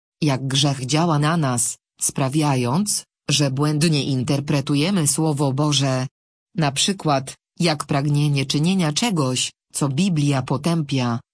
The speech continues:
skłania nas do czytania Biblii w wypaczony sposób? Jak jeszcze grzech może wpływać na to, jak interpretujemy Pismo Święte? Trzy. Jak lepsze zrozumienie kultury panującej w czasach biblijnych pomaga nam też lepiej pojmować niektóre części Pisma Świętego?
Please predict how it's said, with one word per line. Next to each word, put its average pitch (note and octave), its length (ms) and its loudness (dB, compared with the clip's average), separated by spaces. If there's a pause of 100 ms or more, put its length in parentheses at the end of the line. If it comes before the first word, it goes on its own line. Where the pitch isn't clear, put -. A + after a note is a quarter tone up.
(120)
skłania D#3+ 480 0
nas C#3+ 220 0
do C3+ 120 0
czytania D#3+ 520 0
Biblii D3 480 0
w C#3 60 -4
wypaczony D#3+ 580 0
sposób? E3+ 580 -2 (520)
Jak E3 260 0
jeszcze F3+ 380 0
grzech C3+ 360 0
może C#3+ 300 0
wpływać G3 560 -2
na D#3+ 180 2
to, C3 320 0 (240)
jak C#3+ 320 -2
interpretujemy D3+ 960 0
Pismo D3 400 0
Święte? C#3 640 0 (480)
Trzy. C#3 500 0 (520)
Jak C#3+ 240 0
lepsze F#3+ 420 0
zrozumienie C#3 680 0
kultury C#3+ 540 0
panującej D3 680 0
w - 80 -10
czasach D#3 400 0
biblijnych C#3 720 0
pomaga D#3+ 460 0
nam C3 220 0
też C3+ 240 -2
lepiej C#3 340 0
pojmować D3 680 0
niektóre D3 460 -2
części D3 520 -2
Pisma C3+ 420 -2
Świętego? C3 840 -2